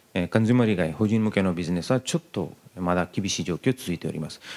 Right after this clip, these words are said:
ちなみにですね、これは我々の競合先さんも同じ状況でございます。ここもちょっと、あの、彼の数字の内容を見ると、やっ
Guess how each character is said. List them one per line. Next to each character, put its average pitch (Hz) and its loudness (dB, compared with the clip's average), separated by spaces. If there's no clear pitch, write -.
ち - 4
な 240 6
み 254 4
に 190 6
で 104 0
す - 0
ね、 123 4
こ 160 4
れ 175 6
は 160 6
我 160 6
々 180 4
の 143 0
競 156 4
合 156 2
先 156 0
さ - 2
ん 110 4
も 95 2
同 113 4
じ 127 4
状 120 4
況 123 2
で 110 4
ご 98 4
ざ 95 4
い 87 4
ま 85 0
す。 - -12
こ 127 2
こ 151 -2
も 139 4
ち 131 -2
ょ - -12
っ - -12
と、 92 2
あ 98 2
の、 98 0
彼 113 4
の 113 2
数 110 -2
字 107 4
の 92 4
内 90 4
容 85 0
を - 0
見 85 2
る 85 -4
と、 - 2
や 151 4
っ - -4